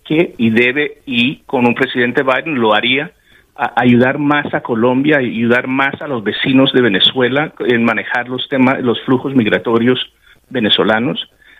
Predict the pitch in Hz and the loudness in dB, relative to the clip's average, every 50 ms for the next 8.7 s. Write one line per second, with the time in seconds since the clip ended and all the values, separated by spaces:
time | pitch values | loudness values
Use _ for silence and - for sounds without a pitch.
0 | - - - 151 156 147 - 190 196 196 247 196 233 214 180 156 156 160 160 170 | -20 -8 -4 -4 -4 -2 0 -2 -2 -2 -2 0 0 2 2 2 2 2 0 0
1 | 180 185 180 - 196 180 175 - 127 113 123 131 131 - 160 151 - 175 170 151 | 0 -2 -2 0 -2 -2 0 0 -2 0 0 -2 -2 -4 -6 -4 -2 0 0 0
2 | - - 135 127 127 120 110 - - 107 98 - - 156 160 151 165 - 214 - | -2 -4 -2 0 0 0 0 0 -4 -8 -8 -4 2 4 4 4 4 2 -2 -4
3 | - 127 123 113 - 131 123 123 135 135 147 160 160 160 139 127 117 107 - 123 | -2 -2 0 0 0 -2 0 0 0 0 0 -2 -2 0 0 0 0 0 0 0
4 | 131 - - - 156 135 117 117 - - 131 123 117 - - 170 175 175 - - | -2 -2 -6 -6 -4 -4 -4 -4 -4 -4 -2 0 2 2 2 0 0 -2 -4 -6
5 | 214 214 - 180 156 139 120 - - - - - 160 156 165 156 - - - - | -8 -6 -4 -2 0 0 -2 -2 -4 -10 -6 -4 -2 -2 -2 -2 -4 -6 -8 -10
6 | 151 139 120 - - - 156 - 139 - 185 175 170 - 87 78 - - 120 113 | -10 -12 -14 -12 -4 -2 -2 -2 0 0 0 0 0 -2 -6 -10 -4 0 2 2
7 | 120 127 131 135 135 131 156 139 117 113 - - - - 113 - - 117 113 - | 2 2 2 0 0 0 0 0 0 -2 -4 -4 -4 -4 -2 -2 -2 -4 -2 0
8 | 113 113 107 131 135 139 147 143 143 - 160 - - | 0 0 0 0 2 2 2 2 0 -4 -8 -8 -10